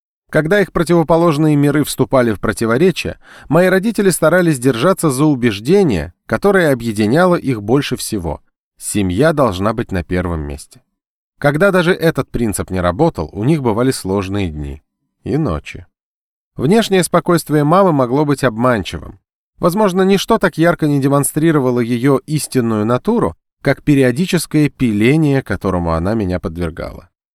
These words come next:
Она часто привязывала верёвку к спинке моей кровати и заставляла меня спускаться по ней из окна второго этажа,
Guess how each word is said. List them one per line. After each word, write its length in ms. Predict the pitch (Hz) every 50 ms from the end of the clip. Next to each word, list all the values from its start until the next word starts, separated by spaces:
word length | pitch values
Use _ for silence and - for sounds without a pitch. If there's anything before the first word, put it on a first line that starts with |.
| _ _ _
Она 280 | - 151 160 175 180 -
часто 340 | - 214 208 - - 175
привязывала 600 | - 165 160 156 156 160 156 135 147 135 131 127
верёвку 440 | 123 117 123 131 170 180 - - 143
к 80 | - -
спинке 380 | - - 143 139 123 - -
моей 220 | 101 104 104 101 90
кровати 440 | - - 101 107 151 190 - - 156
и 140 | - 135
заставляла 560 | 120 117 107 - - 107 104 131 170 190 180 170
меня 260 | 143 131 127 143 139
спускаться 640 | - - - 101 - - - 135 156 160 - - 139
по 120 | - -
ней 320 | 98 92 101 117 143 147 -
из 120 | 107 98 98
окна 260 | 95 - - 123 127
второго 400 | - - 101 98 110 113 123 127
этажа, 340 | 127 147 131 101 92 73